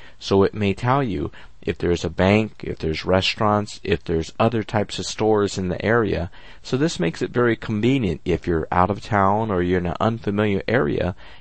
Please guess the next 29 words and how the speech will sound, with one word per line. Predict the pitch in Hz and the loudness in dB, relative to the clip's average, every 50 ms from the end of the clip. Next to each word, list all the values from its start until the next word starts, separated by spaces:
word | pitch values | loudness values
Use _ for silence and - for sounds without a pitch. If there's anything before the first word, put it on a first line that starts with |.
| - - | -8 0
you | 92 98 | 0 0
could | 95 - 95 90 | 2 2 2 4
then | 98 98 95 | 4 4 4
identify | 92 90 87 87 98 101 104 107 104 - - 92 82 80 82 | 4 2 0 4 4 4 4 4 0 0 2 4 4 4 2
what's | - 95 90 82 - - | 0 -2 -2 -2 -4 -6
around | - 80 78 87 90 92 90 | -4 -2 2 2 2 2 0
you. | 67 - - - - - - - - - - - - - - - - - - - - - - - - - - - - - - - - - - - - - - - - - - | -4 -6 -8 -16 -18 -20 -20 -20 -20 -20 -20 -20 -20 -20 -20 -20 -20 -20 -20 -20 -20 -20 -20 -20 -20 -20 -20 -20 -18 -18 -18 -18 -18 -18 -20 -20 -20 -20 -20 -20 -20 -2 2
With | - 127 | 4 6
the | 135 139 | 6 8
latest | 165 208 220 220 208 - - | 8 6 6 4 0 0 2
version | - 156 165 175 - 151 | 2 2 2 2 2 2
of | 120 107 98 | 4 4 4
the | 95 | 2
Trekker | - - - 127 - - 110 98 | 0 0 -2 -2 0 -2 -6 0
Breeze, | - 117 143 143 123 - - - - - - - - - - | 2 4 4 4 4 2 0 -2 -4 -6 -10 -14 -14 -16 -8
you | - 104 104 | -2 -2 0
now | 107 135 175 208 220 | 0 0 0 0 -2
have | 185 165 190 175 143 | 0 0 0 0 2
the | 131 120 | 2 2
ability | 107 110 135 139 143 135 123 127 113 | 4 4 4 4 4 4 2 0 -2
to | - - - 95 - - - | -2 -2 -4 -4 -4 0 2
input | 156 156 214 214 - - - 92 78 - - | 4 4 4 2 -2 0 0 0 0 0 -4
specific | - - - - 143 123 - - - 143 - - 127 113 - | -8 -8 0 2 2 2 2 2 0 0 2 0 -4 -2 0
locations. | 98 98 95 92 - - - 107 104 - - 95 69 - - - - - - - - - - - - - - - - - | 2 2 2 2 2 4 6 6 6 6 0 -2 -4 -12 -14 -14 -14 -14 -14 -16 -18 -20 -20 -18 -18 -18 -18 -18 -18 -16
So | - - 92 | -8 -2 -2
let's | 90 90 98 104 - - | 2 4 4 4 2 2
say, | - 113 104 101 | 2 4 4 2
for | - - 104 95 | 2 0 2 2
example, | 95 90 - - 107 113 117 - - 92 87 92 110 - | 2 0 2 2 2 2 2 0 -2 -2 -2 -2 -4 -8